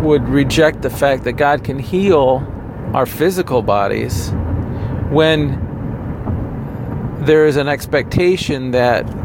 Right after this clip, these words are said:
people can get saved, because people getting saved, that's a healing that's even deeper. It's a spiritual rebirth. It's a new creation kind of healing.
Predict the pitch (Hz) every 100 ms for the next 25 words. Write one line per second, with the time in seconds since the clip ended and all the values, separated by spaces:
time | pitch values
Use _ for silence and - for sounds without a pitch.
0 | - 180 - 143 - 131 127 - - 151
1 | 175 147 139 - 131 - 139 135 117 -
2 | - - - - - 208 214 165 143 135
3 | 131 - 170 190 175 127 123 175 208 165
4 | 135 - 165 175 170 160 147 147 147 170
5 | 160 143 135 127 - - - 180 202 -
6 | 120 113 120 147 - - 190 196 185 165
7 | 147 139 120 147 180 170 135 - 147 139
8 | 165 196 - 156 160 190 202 160 143 151
9 | 143 143 139 170 220 156 147